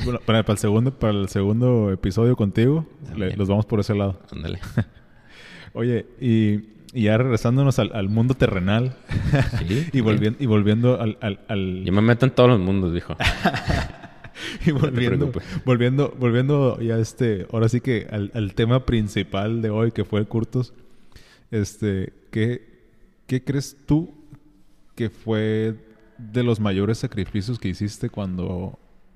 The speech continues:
Speaker 1: cuando dijiste, "Ok, me voy a aventar"? O sea, ¿qué crees que fue lo que, lo que sentiste más así como que, que te, que te costó y te cos-, y te costó soltar para poder tú meterle todo a tu proyecto y, e iniciar tu negocio?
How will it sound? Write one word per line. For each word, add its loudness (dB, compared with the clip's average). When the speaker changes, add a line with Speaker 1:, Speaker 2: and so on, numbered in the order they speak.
Speaker 1:
cuando 0
dijiste, -8
"Ok, -4
me -4
voy -2
a 0
aventar"? -2
O -8
sea, -8
¿qué -4
crees -4
que -4
fue -4
lo -4
que, -6
lo -4
que -6
sentiste -4
más 0
así -4
como -8
que, -10
que -14
te, -12
que -6
te -10
costó 0
y 0
te -10
cos-, -10
y -8
te -6
costó -8
soltar -6
para -4
poder 0
tú -2
meterle -2
todo 0
a -6
tu -16
proyecto -2
y, -4
e -6
iniciar -6
tu -6
negocio? -8